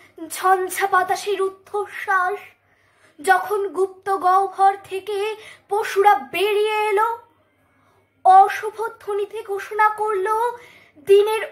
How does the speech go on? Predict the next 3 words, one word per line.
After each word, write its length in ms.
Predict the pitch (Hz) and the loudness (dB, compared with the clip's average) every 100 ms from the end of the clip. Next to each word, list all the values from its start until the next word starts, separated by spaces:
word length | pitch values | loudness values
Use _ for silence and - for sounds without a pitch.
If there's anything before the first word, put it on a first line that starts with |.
| - | -2
অন্তিম 480 | 403 427 427 415 427 440 - 440 | -2 -2 -2 -2 -2 -6 0 4
কাল। 280 | 415 440 453 480 _ _ _ _ _ _ _ _ _ _ _ _ _ | 6 4 0 -12 _ _ _ _ _ _ _ _ _ _ _ _ _
এসো 440 | 247 247 247 285 | -10 -8 -6 -2